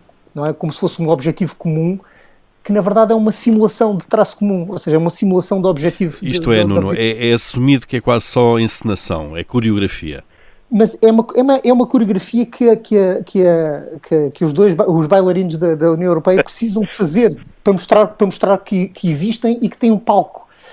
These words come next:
Speaker 1: E, portanto, este, este palco é necessário para os cidadãos também perceberem: olha, afinal nós, nós pertencemos aqui a qualquer coisa comum, que na verdade,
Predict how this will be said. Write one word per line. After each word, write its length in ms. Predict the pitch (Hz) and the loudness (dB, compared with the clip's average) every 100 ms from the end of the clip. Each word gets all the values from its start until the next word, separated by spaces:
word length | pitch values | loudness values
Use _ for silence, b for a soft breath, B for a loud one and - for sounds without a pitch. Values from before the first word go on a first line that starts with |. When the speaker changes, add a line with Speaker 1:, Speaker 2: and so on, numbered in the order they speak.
| b | b
Speaker 1:
E, 60 | 190 | -6
portanto, 420 | - 208 175 - | 2 2 2 -2
este, 420 | 208 180 - 196 190 | 2 2 0 -2 0
este 220 | 180 180 | 0 0
palco 320 | - 202 214 | 0 2 2
é 40 | |
necessário 520 | 208 - - - 208 190 | -2 -2 -4 2 2 2
para 100 | 175 | -4
os 60 | |
cidadãos 440 | - 175 165 185 170 | -2 -2 0 -2 -2
também 200 | 160 175 | -2 -4
perceberem: 420 | - - 180 202 | -6 -4 -2 0
olha, 280 | 220 151 147 | -2 -4 -6
afinal 300 | - 170 180 | -8 -4 -2
nós, 220 | 208 - b b - | -2 -6 b b -4
nós 120 | 185 | -4
pertencemos 520 | - - 170 220 175 | -2 -4 0 0 0
aqui 160 | 180 185 | 0 0
a 40 | |
qualquer 240 | 180 170 | 2 2
coisa 220 | 180 180 180 | 2 0 0
comum, 260 | 180 202 B B | 0 -2 B B
que 80 | - | 0
na 80 | 220 | 0
verdade, 380 | 196 202 220 | 2 2 2